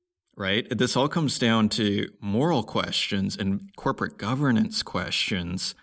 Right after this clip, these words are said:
Who's running these companies? Five days after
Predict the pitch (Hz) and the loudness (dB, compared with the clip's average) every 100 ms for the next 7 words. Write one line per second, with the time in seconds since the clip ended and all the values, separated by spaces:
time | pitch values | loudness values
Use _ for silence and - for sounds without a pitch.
0 | _ _ _ - - 139 180 170 113 113 | _ _ _ -12 -2 4 4 4 2 2
1 | 160 196 135 98 - - 92 - - 80 | 4 4 4 2 0 -4 -10 -10 -14 -12
2 | - - - - - _ _ _ _ - | -10 -6 -6 -6 -14 _ _ _ _ -18
3 | - - 107 127 160 156 135 135 156 185 | -16 -6 0 2 2 2 2 4 2 2
4 | 175 - - _ _ _ - 113 110 - | 0 -4 -8 _ _ _ -4 -2 0 2
5 | 120 110 101 101 | 4 6 4 0